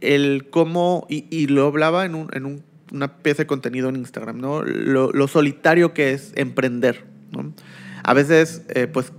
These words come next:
sentimos, ¿no? Como esta comunidad de emprendedores y el networking y los grupos y, y, y incluso nos metemos a cursos, nos metemos a capacitaciones, nos metemos a estos lugares de emprenden-,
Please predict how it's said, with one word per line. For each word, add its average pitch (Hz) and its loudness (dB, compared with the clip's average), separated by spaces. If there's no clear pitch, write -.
sentimos, 139 -2
¿no? 139 -2
Como 123 -2
esta 127 -6
comunidad 135 0
de 131 -6
emprendedores 131 2
y - -4
el 120 -6
networking 139 -2
y 127 -6
los 120 -6
grupos 135 -2
y, 120 -10
y, - -14
y 127 -6
incluso 131 0
nos 131 0
metemos 139 0
a 127 -12
cursos, 156 0
nos 131 -8
metemos 135 -4
a 120 -6
capacitaciones, 139 0
nos 123 -6
metemos 127 -6
a 123 -2
estos 131 -2
lugares 131 2
de 139 -2
emprenden-, 123 -4